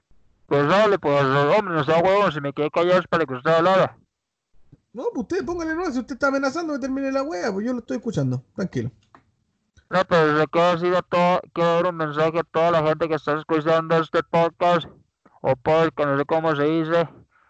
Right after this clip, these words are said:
Speaker 1: por las plataformas de Spotify.
Speaker 2: Spotify,
Speaker 1: Pues dile
Speaker 2: don Pablo,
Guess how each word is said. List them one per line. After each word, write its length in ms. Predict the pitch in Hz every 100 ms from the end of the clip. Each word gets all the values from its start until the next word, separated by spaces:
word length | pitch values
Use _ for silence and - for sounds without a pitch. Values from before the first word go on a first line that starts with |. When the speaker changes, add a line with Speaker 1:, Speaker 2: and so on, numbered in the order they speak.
| _ -
Speaker 1:
por 160 | 131
las 160 | 131 127
plataformas 760 | 135 123 127 151 165 175 170
de 100 | 151
Spotify. 680 | 139 - 139 139 131 165 180 - _ _ _ _ _ _ - - -
Speaker 2:
Spotify, 500 | - - 202 196 180
Speaker 1:
Pues 200 | 185 185
dile 180 | 185
Speaker 2:
don 160 | 180 175
Pablo, 380 | 202 190 139